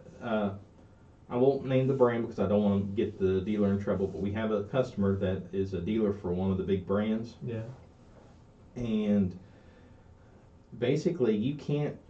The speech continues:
Speaker 1: work on, if you buy a new chainsaw, depending on the brand, you can't work on it yourself. You can't adjust the carburetor. You can't do anything.
Speaker 2: Yeah.
Speaker 1: You have to bring it back to the shop.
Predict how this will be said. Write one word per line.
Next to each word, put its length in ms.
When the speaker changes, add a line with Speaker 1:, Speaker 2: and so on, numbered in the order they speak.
Speaker 1:
work 260
on, 340
if 80
you 100
buy 180
a 20
new 160
chainsaw, 560
depending 380
on 80
the 60
brand, 420
you 80
can't 320
work 220
on 140
it 120
yourself. 280
You 60
can't 180
adjust 260
the 60
carburetor. 340
You 100
can't 180
do 100
anything. 440
Speaker 2:
Yeah. 220
Speaker 1:
You 160
have 140
to 60
bring 260
it 120
back 320
to 300
the 100
shop. 600